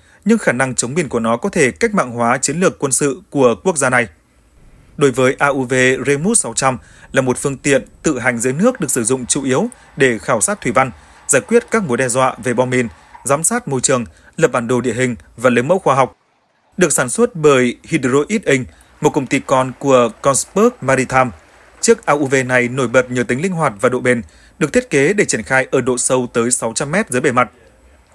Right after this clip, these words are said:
Các ứng dụng khác nhau của nó được Hải quân Mỹ đánh giá cao. Họ chủ yếu sử dụng Remus sáu trăm để chống mìn. Sonar quét của Remus sáu trăm có độ phân giải cao, cho phép nó phát hiện, phân loại và định vị các mối đe dọa dưới nước. Đúng như tên gọi,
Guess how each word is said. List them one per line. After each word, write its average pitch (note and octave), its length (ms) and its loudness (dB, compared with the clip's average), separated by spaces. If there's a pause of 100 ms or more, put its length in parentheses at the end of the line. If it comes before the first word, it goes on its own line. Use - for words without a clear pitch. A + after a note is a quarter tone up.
(180)
Các A#3+ 100 2
ứng F3+ 160 0
dụng F#3+ 180 0
khác A3 220 -4
nhau C#3 180 2
của B2+ 140 -4
nó A#2+ 200 0
được G3+ 160 -2
Hải B2 100 -2
quân B2 200 -4
Mỹ C3+ 120 -2
đánh A#2 140 -4
giá A#2 120 2
cao. C3 280 0 (400)
Họ G3 120 4
chủ D3 180 -2
yếu C#3 140 2
sử F3 200 -2
dụng B2 380 -4
Remus E3 320 -2
sáu A#2+ 120 -4
trăm C3 260 -2
để A#2+ 100 -2
chống A#2 160 -4
mìn. B2+ 180 0 (720)
Sonar C3+ 320 0
quét A3+ 280 -2
của C3 180 2
Remus D#3 320 -2
sáu A#2+ 120 -8
trăm C#3 220 2 (300)
có G3 80 2
độ F#3+ 120 4
phân D3 180 -2
giải B2+ 180 0
cao, B2+ 340 0 (240)
cho F#3+ 140 0
phép A3 200 -2
nó B2 140 -2
phát G#3 180 -6
hiện, D#3 240 0 (260)
phân G#3 180 0
loại D#3+ 180 2
và A#2 120 -4
định A#2+ 160 -2
vị B2 260 -2
các G#3+ 200 -4
mối A#2+ 200 -2
đe C3 200 0
dọa B2 180 0
dưới B2 140 -2
nước. G#3 200 -2 (720)
Đúng C#3+ 160 0
như D3+ 60 0
tên C3+ 180 0
gọi, C3 220 4